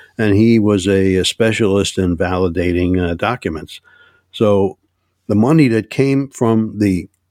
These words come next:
Doctor J. Allen Hynek's fund actually wound up, uh, bringing to light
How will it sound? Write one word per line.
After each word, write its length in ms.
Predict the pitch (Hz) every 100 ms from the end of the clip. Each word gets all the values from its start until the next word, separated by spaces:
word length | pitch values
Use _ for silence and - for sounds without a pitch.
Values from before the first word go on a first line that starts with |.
| -
Doctor 480 | 110 107 101 85 -
J. 220 | 117 117
Allen 280 | 110 101 98
Hynek's 480 | 95 120 120 90 -
fund 640 | - - 175 107 95 98 _ _ _ _ _ _ _ _ -
actually 480 | - 113 - 135 120
wound 340 | 107 117 127 120
up, 280 | 120 - 117
uh, 280 | 107 107 92 _ _ _ _ _ _ _ _ _
bringing 400 | - 120 127 120
to 160 | 107 104
light 440 | 95 131 104 104